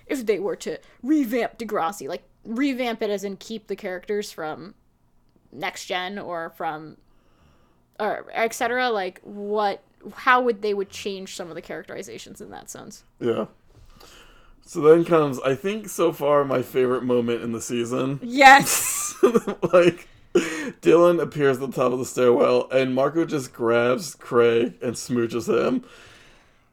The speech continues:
Speaker 2: And, like, <laughs> when
Speaker 1: Reaction.
Speaker 2: Jake Epstein does such an amazing job of his reaction to this,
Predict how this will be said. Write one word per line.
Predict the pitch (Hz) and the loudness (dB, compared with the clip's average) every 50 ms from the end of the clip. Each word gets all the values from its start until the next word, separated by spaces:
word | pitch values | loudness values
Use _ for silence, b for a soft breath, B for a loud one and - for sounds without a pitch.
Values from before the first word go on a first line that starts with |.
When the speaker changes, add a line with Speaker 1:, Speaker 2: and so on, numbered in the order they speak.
| _ _ _ _ B B B B B B B B B B B - 147 | _ _ _ _ B B B B B B B B B B B -14 -4
Speaker 2:
And, | 165 165 170 170 170 170 170 165 156 | 2 6 8 10 12 10 10 8 4
like, | 156 160 165 165 165 165 165 - - - - - 196 | 2 6 8 10 12 12 10 8 4 -2 -6 -6 -4
<laughs> | - - - | -4 -2 2
when | 208 190 170 - - 240 233 | 4 4 4 6 6 4 4
Speaker 1:
Reaction. | 226 220 - 226 220 233 226 226 - - - - - - 220 220 233 226 233 247 - _ B 330 339 320 294 277 254 233 190 B B _ | 4 0 -6 -6 -4 -4 -4 -4 -6 -10 -18 -20 -18 -16 -16 -14 -14 -14 -16 -18 -20 _ B -8 -8 -8 -8 -8 -10 -12 -14 B B _
Speaker 2:
Jake | - - 175 180 214 214 - - | 0 4 4 4 4 2 -2 0
Epstein | - 143 139 131 131 - - 143 131 131 127 123 123 123 120 - - _ _ _ _ - | 0 0 0 0 -2 -6 -4 -2 0 0 0 0 0 -2 -4 -6 -12 _ _ _ _ 0
does | 165 139 139 127 - | 2 2 2 0 -2
such | - - - - - 185 160 160 - - - | -6 -10 -10 -4 0 2 4 4 2 2 -2
an | - 156 147 | -2 -2 0
amazing | 139 135 131 127 123 127 131 135 127 139 139 139 131 | 0 -2 -2 0 0 0 0 0 -2 -4 -4 -4 -4
job | 123 131 127 294 302 - 123 117 | -2 0 0 2 2 2 0 0
of | - 131 127 | 0 0 0
his | 143 139 139 | -2 -2 -2
reaction | 139 127 117 113 117 120 120 - 175 165 160 | -2 -2 0 0 -2 -2 -2 0 -2 -2 0
to | 156 190 185 | -2 0 4
this, | - 165 - - 226 202 175 - | 4 4 6 4 2 2 0 -2